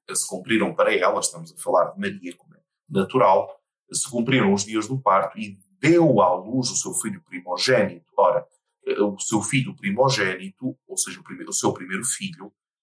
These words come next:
eh, no Novo Testamento, primogênito significa unigênito, ou seja, o primeiro filho também é o único filho.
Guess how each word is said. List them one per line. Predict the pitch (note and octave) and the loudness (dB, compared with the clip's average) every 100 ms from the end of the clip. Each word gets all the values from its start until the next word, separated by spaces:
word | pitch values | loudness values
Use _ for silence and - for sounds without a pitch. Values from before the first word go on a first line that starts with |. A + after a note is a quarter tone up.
| _ _ | _ _
eh, | - E3 | -12 -10
no | E3+ F#3+ | -12 -4
Novo | - - | -2 -2
Testamento, | - - A2+ G#2 G2 - | -4 -4 -4 -4 -6 -8
primogênito | F#2+ F#2 G2+ G2 G2 F2+ E2 | -16 -8 -6 -4 -4 -6 -6
significa | - - F2 - - F#2+ - | -6 -6 -16 -12 -10 -8 -8
unigênito, | F2 - - G#2 F2+ F2 - _ _ | -10 -8 -4 0 0 -2 -16 _ _
ou | - | -6
seja, | - - F2 F2+ | 0 2 0 -4
o | |
primeiro | - F2+ G2 - | -16 -14 -12 -10
filho | - G#2 G2 | -8 -8 -10
também | F2 F#2 | -10 -4
é | F2 | -4
o | F#2 | -4
único | F#2+ F#2+ | -10 -6
filho. | - G#2 F#2 | -4 -2 -6